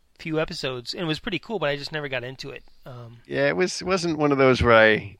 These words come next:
Speaker 2: I really missed it when I didn't.
Speaker 1: Yeah.
Speaker 2: I was stopped watching it.
Speaker 1: Yeah, um, for me too. I was like, "Hey, this is kinda cool," but it wasn't like I had, just had to go back to get it. But it's been around f-, for, like, four years now, so I guess it's still doing okay.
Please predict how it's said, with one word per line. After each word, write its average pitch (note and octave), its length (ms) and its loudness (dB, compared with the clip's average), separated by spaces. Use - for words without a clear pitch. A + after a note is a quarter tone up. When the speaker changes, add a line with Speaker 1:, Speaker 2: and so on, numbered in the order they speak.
Speaker 2:
I G#2 60 -2
really G#2+ 640 -2
missed A2 380 0
it G2+ 220 -6
when G2+ 120 -4
I G#2 100 0
didn't. G2 180 0
Speaker 1:
Yeah. C#3 460 4
Speaker 2:
I A2 40 -16
was G#2 140 -6
stopped G2+ 280 2
watching G#2 380 -2
it. - 140 -12
Speaker 1:
Yeah, A#3+ 260 10
um, G#3 120 4
for A#3 160 -2
me A#3 120 2
too. A#3+ 160 2
I G3+ 60 6
was F#3 100 4
like, F3 320 4
"Hey, A#3 220 -4
this E4+ 160 -6
is F4+ 140 -6
kinda G#3+ 240 0
cool," G3+ 240 0
but F#3 100 0
it F3 80 0
wasn't G3 300 4
like D#3+ 120 2
I D3 120 4
had, D3+ 160 -4
just C#3+ 120 -8
had D3+ 140 -2
to C#3+ 60 -4
go C3+ 160 -6
back C3+ 260 -4
to - 80 -18
get D3 140 -6
it. - 60 -14
But C4 120 6
it's A3+ 200 4
been C#4 180 4
around A3 360 6
f-, - 300 -20
for, - 200 -14
like, D#3 160 0
four F#3+ 200 -2
years F#3 280 -2
now, A2 220 -14
so C#3 180 -10
I C3+ 80 -6
guess D#3+ 240 -8
it's D3 100 -10
still D#3 220 -10
doing C3 340 -12
okay. C#3+ 400 -14